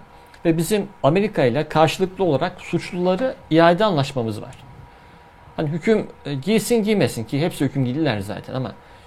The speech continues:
hüküm giymese bile soruşturma aşamasında bile Türkiye'nin talebi doğrultusunda bu kişiyi bize vermek zorunda. Anlaşma doğrultusunda. Vermiyorlar.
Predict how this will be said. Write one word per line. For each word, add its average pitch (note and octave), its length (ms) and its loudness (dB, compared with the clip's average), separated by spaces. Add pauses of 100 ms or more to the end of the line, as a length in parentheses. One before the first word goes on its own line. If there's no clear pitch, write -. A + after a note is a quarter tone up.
hüküm F#3+ 240 0
giymese G3 420 0
bile A2 120 2
soruşturma F#3+ 800 2 (340)
aşamasında E3+ 640 -2
bile C#3 220 -2 (380)
Türkiye'nin G3 420 -2
talebi F3 340 0
doğrultusunda D#3+ 680 -2
bu G#3 80 -6
kişiyi C#3 320 -4
bize E3 200 -2
vermek D3 360 0
zorunda. C3 540 2 (460)
Anlaşma C3 560 -2
doğrultusunda. C3+ 580 -2 (220)
Vermiyorlar. F3 440 -4